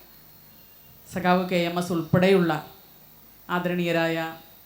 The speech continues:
എൽ ഡി എഫിൻ്റെ നേതാക്കന്മാരെ, ഏറ്റവും പ്രിയമുള്ള സഖാക്കളെ, സ്നേഹമുള്ള നാട്ടുകാരെ, സുഹൃത്തുക്കളെ,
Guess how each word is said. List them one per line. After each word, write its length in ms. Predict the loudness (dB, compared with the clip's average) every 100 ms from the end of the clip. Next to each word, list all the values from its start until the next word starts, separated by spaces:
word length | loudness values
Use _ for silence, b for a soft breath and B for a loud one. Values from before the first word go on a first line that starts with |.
| -12
എൽ 140 | -8 -4
ഡി 60 | -4 -4
എഫിൻ്റെ 240 | -4 -4 -4
നേതാക്കന്മാരെ, 680 | -4 -6 -6 -6 -6 -6 -10 -14 -20 -20 _ -20 _ -20 -20 -20 -20 -20 -20 -20 -20 -20 -20 -20 -20 -20 -10
ഏറ്റവും 340 | -2 -2 -2 -2 0
പ്രിയമുള്ള 420 | 2 0 2 2 0 -8 -20 -20 -20 -20 -20 -20 -20 -20 -20 -20 -20 -20 -20 -20 -20 -20 -20 -20 -20 -20 -20 -20 -20 -20 -20 -10
സഖാക്കളെ, 500 | -8 -4 -6 -4 -4 -6 -12 -20 -20 -16
സ്നേഹമുള്ള 400 | -8 -4 -2 -2 -2
നാട്ടുകാരെ, 520 | -4 -4 -2 -2 -2 -6 -12 -4
സുഹൃത്തുക്കളെ, 520 | -2 0 -2 -8 -10